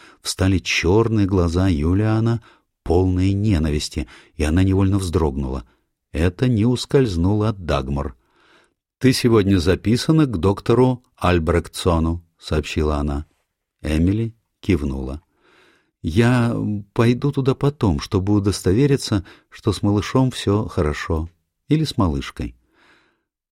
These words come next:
«Судя по животу, это мальчик», с теплотой в голосе сказала Дагмар. Взгляд её замер на круглом животе гостя. «У вас есть дети?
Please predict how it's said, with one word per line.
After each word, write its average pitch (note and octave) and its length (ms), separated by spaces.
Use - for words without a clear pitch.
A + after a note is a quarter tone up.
«Судя F#2 380
по E2 160
животу, D#2 460
это E2 240
мальчик», C#2+ 840
с - 120
теплотой D2+ 420
в B1 80
голосе E2 400
сказала D2 460
Дагмар. C2 580
Взгляд E2 420
её D2+ 280
замер E2+ 500
на D2 160
круглом A2 580
животе C#2+ 460
гостя. C2 540
«У A2 80
вас A#2+ 400
есть D3 400
дети? D2+ 400